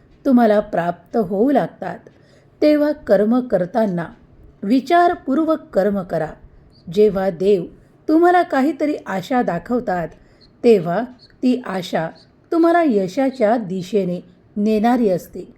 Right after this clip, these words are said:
जर तुम्ही माझा हात धरला आहे, तर विसरून जा की तुमच्या वेदना, तुमचे दुःख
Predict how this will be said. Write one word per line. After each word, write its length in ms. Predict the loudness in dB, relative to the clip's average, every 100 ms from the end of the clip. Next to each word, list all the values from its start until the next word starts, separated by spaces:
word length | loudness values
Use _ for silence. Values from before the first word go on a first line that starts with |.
| _ _ _ -2
जर 280 | 2 2 2
तुम्ही 340 | -2 0 -2 -6 -12 _ -10
माझा 400 | -4 -2 -2 -2
हात 260 | -4 -2 -2
धरला 420 | -2 -6 -2 0
आहे, 340 | 0 -2 -6 -10 -18 _ _ _ 2
तर 240 | 4 4 -2 -16 _ -6
विसरून 600 | -2 -2 -2 0 0 0
जा 200 | -4 -6 -12 _ -20 -6
की 100 | -4
तुमच्या 500 | -2 -4 -4 -4 -4
वेदना, 540 | -4 -6 -2 -4 -4 -10 _ -20 -16 -4
तुमचे 380 | -2 0 0 -2
दुःख 500 | -2 -4 -4 -2